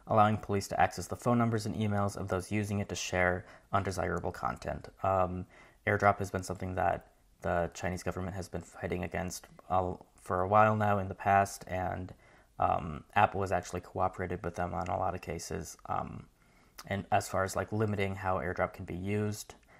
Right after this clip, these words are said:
at their behest, but it seems like China is still going after, um,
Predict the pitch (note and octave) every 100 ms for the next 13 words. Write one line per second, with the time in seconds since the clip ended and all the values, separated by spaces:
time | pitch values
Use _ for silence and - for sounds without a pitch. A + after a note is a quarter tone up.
0 | _ G2+ G2 F#2+ F#2 F2 - D3+ - -
1 | - G2 F#2+ - - - - - - -
2 | F2 - G2+ F#2+ G2 F#2 F#2 _ - -
3 | F#2+ F#2+ F#2 - F2 - F#2+ F#2 F2+ F2
4 | F2+ D2 F2+ - G#2 F2+ F2+ - - D2+
5 | D#2+ -